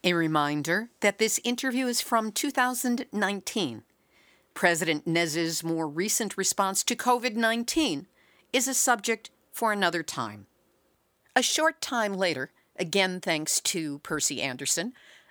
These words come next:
I attended a meeting between the governor of New Mexico, Michelle Lujan Grisham, and local Gallup business leaders. The governor's staff and security stopped my attempt to get a quote from her about the proposed Holtec interim storage facility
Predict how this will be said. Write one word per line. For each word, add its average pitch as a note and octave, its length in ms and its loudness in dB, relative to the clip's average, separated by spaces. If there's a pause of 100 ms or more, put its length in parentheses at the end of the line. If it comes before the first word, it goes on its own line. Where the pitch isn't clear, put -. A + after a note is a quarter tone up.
(100)
I A#3 80 4
attended E4 480 0
a C4 60 2
meeting A#3 360 0
between G#3+ 540 -4
the F#3+ 180 -4
governor A3+ 440 0
of D#3 180 0
New D#3 120 0
Mexico, D#3 560 0 (580)
Michelle G3+ 460 2
Lujan F3+ 520 0
Grisham, F#3 400 0 (340)
and A3+ 180 2
local D4+ 380 0
Gallup A3+ 360 0 (140)
business D#3+ 380 -2
leaders. B2+ 340 -8 (840)
The D4 60 0
governor's F4+ 460 4
staff A#3 280 2
and G#3 120 -4
security E3+ 640 0
stopped A3+ 480 0
my F3+ 160 4
attempt E3+ 400 -4
to - 100 -2
get E3+ 140 2
a E3 40 -2
quote G#3 300 0
from D#3+ 220 -4
her C#3+ 360 0
about E3 440 2
the F3 100 -6
proposed A#3 600 0
Holtec G#3 540 0
interim F3+ 360 -2
storage G3+ 420 0
facility D3 500 -2